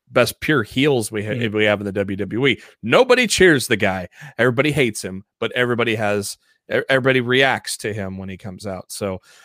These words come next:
Speaker 1: um, you know, I'll tell you what, with about Eva Marie, though, I mean, she was, uh, improving towards the tail end, and, and it almost seemed like there was gonna be a, a kind of another run with her, uh, since,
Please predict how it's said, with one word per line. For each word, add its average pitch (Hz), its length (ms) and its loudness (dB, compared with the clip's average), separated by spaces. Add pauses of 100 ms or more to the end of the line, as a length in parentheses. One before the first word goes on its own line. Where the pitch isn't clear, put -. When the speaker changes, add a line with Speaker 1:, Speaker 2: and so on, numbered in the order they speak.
(140)
Speaker 1:
um, 123 320 2
you 156 100 0
know, 165 60 6
I'll 170 80 4
tell 254 160 4
you 208 100 4
what, 156 160 4
with 131 100 2
about 131 200 4
Eva 117 220 0
Marie, 98 280 -2
though, 98 180 -2
I 98 60 -2
mean, 107 300 -4 (100)
she - 200 -6
was, 156 280 0
uh, 131 160 4
improving 120 720 0
towards 113 320 -2
the 101 40 -8
tail 104 300 0
end, 104 240 -2
and, 98 140 -6 (280)
and 117 140 0
it 110 120 0
almost 131 280 0
seemed 135 160 -2
like 113 120 0
there 117 100 0
was 104 120 -2
gonna 107 160 -2
be 104 220 0
a, 98 240 2
a 95 240 -4
kind 107 220 0
of 98 80 -4
another 98 320 -2
run 98 460 0 (340)
with 101 200 -2
her, 107 440 4
uh, 101 240 2
since, 110 380 -8